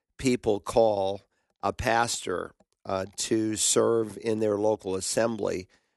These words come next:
who's really not gifted to be a pastor. There are some men, say, who have the gift of mercy,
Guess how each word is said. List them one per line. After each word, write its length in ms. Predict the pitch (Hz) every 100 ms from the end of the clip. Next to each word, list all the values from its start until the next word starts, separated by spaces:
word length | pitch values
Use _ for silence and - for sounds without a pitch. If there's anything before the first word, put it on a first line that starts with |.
| _
who's 260 | - 113 107
really 260 | 123 131 113
not 320 | 110 104 -
gifted 500 | 117 110 - 110 92
to 120 | 104
be 240 | 92 104
a 60 | 101
pastor. 720 | - 95 85 80 - 50 - _ _ _ -
There 100 | 104
are 60 | 104
some 260 | - 113 110
men, 240 | 107 110
say, 280 | - 107 104
who 100 | 104
have 160 | 104
the 80 | 92
gift 280 | 98 107 -
of 140 | 101
mercy, 560 | 101 107 117 - 76